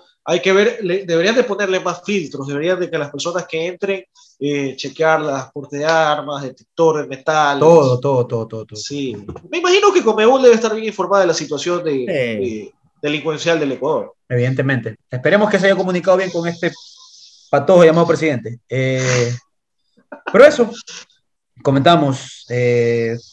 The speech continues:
Speaker 2: el campeonato ecuatoriano, final de Copa Libertadores, la verdad, es unas semanas muy importantes que se vienen para aquí, para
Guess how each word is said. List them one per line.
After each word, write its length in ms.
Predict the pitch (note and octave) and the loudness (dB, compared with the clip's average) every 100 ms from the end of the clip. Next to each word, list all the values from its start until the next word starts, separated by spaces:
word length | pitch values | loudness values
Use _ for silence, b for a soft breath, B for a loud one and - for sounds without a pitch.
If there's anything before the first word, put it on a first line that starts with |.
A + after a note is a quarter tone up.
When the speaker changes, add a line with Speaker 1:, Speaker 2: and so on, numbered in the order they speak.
| - | 2
Speaker 2:
el 80 | G#3+ | 4
campeonato 320 | G3+ G3 G3 | 6 4 2
ecuatoriano, 480 | F3+ E3+ F3+ F3+ F3 | 0 0 0 0 -2
final 260 | D#3+ E3+ | -4 0
de 80 | E3 | 0
Copa 180 | E3+ E3 | 0 0
Libertadores, 640 | D#3 D3 D3 D#3+ E3+ D#3+ D#3 | 0 0 2 2 4 2 -2
la 80 | C3 | -4
verdad, 300 | C3 C#3+ C#3+ - | -4 -2 -4 -8
es 120 | C3+ | -12
unas 180 | C#3+ C#3 | -10 -8
semanas 720 | C#3 C#3+ C#3+ C#3 C3 B2+ - | -4 -2 0 0 -2 -4 -6
muy 120 | D3 | -4
importantes 320 | D3 D3 D#3 C#3+ | -2 2 2 0
que 80 | |
se 60 | C3 | -4
vienen 180 | C3+ C#3 | -4 -2
para 160 | C3 | -2
aquí, 120 | B2 C3 | -2 -2
para 460 | C3+ B2 A2+ G#2 | 0 2 2 -4